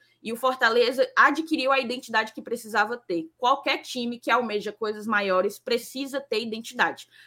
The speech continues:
A nossa existe, pode não ser o, o futebol mais lindo e mais vistoso de se assistir. Pra mim, hoje, tecnicamente, foi um jogo ruim, apesar de taticamente seguro e disciplinado.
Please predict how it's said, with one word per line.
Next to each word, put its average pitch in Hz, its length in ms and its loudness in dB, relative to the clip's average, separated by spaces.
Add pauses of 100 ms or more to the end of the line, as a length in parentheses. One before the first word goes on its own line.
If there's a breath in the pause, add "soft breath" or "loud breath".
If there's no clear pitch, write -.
A 240 140 10
nossa 277 460 2 (200)
existe, 262 800 2 (260 loud breath)
pode 302 300 6
não 277 160 -2
ser 220 460 -2
o, 208 580 -4
o 190 300 -6
futebol 214 400 -2
mais 214 240 2
lindo 277 260 -2
e 262 60 0
mais 233 240 2
vistoso 247 560 2
de - 80 -12
se 240 100 -2
assistir. 226 460 -6
Pra 240 180 -2
mim, 240 180 -2
hoje, 208 340 0
tecnicamente, 262 760 -2
foi 226 120 -10
um 220 80 -6
jogo 214 220 0
ruim, 262 400 0 (260 soft breath)
apesar 220 540 2
de 214 160 -6
taticamente 233 680 4
seguro 214 340 -8
e 208 60 -6
disciplinado. 190 760 -2